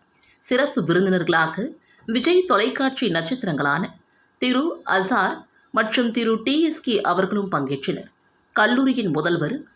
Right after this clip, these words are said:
முனைவர் ஆ சிவகுமார் அவர்கள் வரவேற்புரை வழங்கி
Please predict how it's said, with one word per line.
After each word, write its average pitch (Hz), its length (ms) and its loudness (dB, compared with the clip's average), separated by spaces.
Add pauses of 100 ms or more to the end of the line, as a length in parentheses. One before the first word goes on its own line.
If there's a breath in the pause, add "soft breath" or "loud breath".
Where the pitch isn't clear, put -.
(160)
முனைவர் 247 460 2 (140)
ஆ 240 280 2
சிவகுமார் 226 540 0
அவர்கள் 175 420 0 (200)
வரவேற்புரை 214 640 2
வழங்கி 151 360 -2